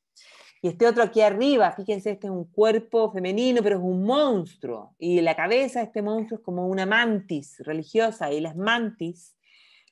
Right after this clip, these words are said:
religiosas eran personajes que podían cazar rastones, lagartijas, pero que tras el apareamiento, la hembra muchas veces se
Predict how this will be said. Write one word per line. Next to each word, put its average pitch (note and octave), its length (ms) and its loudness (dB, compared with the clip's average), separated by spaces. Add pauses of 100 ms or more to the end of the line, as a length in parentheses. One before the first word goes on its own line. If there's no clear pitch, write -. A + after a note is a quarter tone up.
(120)
religiosas F3 720 -2
eran F3+ 240 -4
personajes F3 400 -12
que F3 120 -6
podían E3 360 -4
cazar E3+ 480 0
rastones, F3+ 720 -2
lagartijas, D#3+ 880 -6 (440)
pero D4+ 400 4
que C4+ 440 0 (120)
tras G3+ 400 -2
el G#3+ 100 0
apareamiento, A3 1300 0
la D3+ 240 -4
hembra E3 260 -6
muchas E3 320 -12
veces E3 460 -10
se D#3+ 280 -6